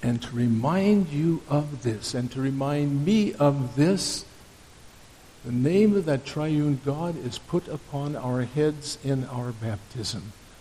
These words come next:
so that on my head and on your head you carry the name of the triune God,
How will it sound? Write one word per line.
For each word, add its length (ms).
so 180
that 240
on 280
my 220
head 440
and 220
on 440
your 320
head 400
you 440
carry 580
the 100
name 720
of 120
the 100
triune 640
God, 380